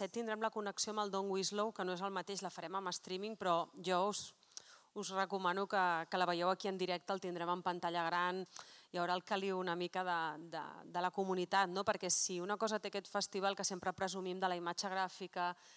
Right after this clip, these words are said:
que aquest any és del Pep Brocal, o d'un comissari que ens ho vertebra tot amb aquests lemes, amb aquestes tesis, amb aquests, em, amb aquestes evocacions, doncs, també hi ha, hi ha la part aquesta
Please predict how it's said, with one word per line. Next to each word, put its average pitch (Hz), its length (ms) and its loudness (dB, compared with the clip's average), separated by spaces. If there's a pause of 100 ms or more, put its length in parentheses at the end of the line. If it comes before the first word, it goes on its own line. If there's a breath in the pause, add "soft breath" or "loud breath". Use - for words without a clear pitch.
(100)
que - 80 -12
aquest 170 240 -8
any 180 160 -6
és 170 80 -8
del 175 160 -4
Pep 180 220 -6
Brocal, 180 540 0 (340 loud breath)
o 190 100 0
d'un 175 640 2
comissari 185 640 2
que 196 80 -2
ens 185 80 -4
ho 180 80 -4
vertebra 175 480 -2
tot 180 240 -2
amb 180 80 -2
aquests 170 320 -6
lemes, 170 400 -2
amb 175 80 -2
aquestes 175 480 -6
tesis, 170 380 -2
amb 165 100 -2
aquests, 165 400 -4
em, 160 240 -4 (720 loud breath)
amb 180 160 -2
aquestes 196 320 -2
evocacions, 190 720 2
doncs, 175 300 0 (420 loud breath)
també 175 240 -4
hi 185 80 -4
ha, 160 380 0 (180)
hi 180 80 -8
ha 170 80 -2
la 170 80 -2
part 165 240 -4
aquesta 156 400 -6